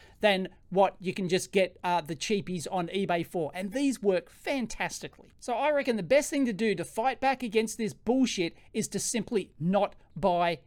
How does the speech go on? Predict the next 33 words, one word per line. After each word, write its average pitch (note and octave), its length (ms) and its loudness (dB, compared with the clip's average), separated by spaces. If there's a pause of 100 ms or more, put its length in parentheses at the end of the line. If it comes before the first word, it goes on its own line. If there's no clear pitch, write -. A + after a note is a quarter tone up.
(200)
these F3 280 0
new F#3 220 2
Dymo E3+ 600 0
printers. D3 340 -4
Get F#3 160 2
the E3+ 100 -12
old A#3 220 6
model A#3+ 500 0
if - 160 -8
you G#3+ 60 -6
can, A3+ 340 -2
secondhand A#3 760 0
or A3 40 6
whatever, A3 280 4
if G3+ 200 -4
you've - 100 -12
still G#3+ 200 0
got, F#3 180 2 (220)
like, F#3+ 160 0
software G#3 500 0
that F#3+ 200 -2
integrates, G3 540 0
uh, F#3+ 200 0
with G3 140 0
the G3 80 -4
Dymo F#3+ 360 0
printer. A3 260 0
It A#3 100 -4
will A#3+ 160 -4
be G#3 100 -8
cheaper B3+ 460 -2 (200)
to A3 80 -4
physically C#4+ 720 -4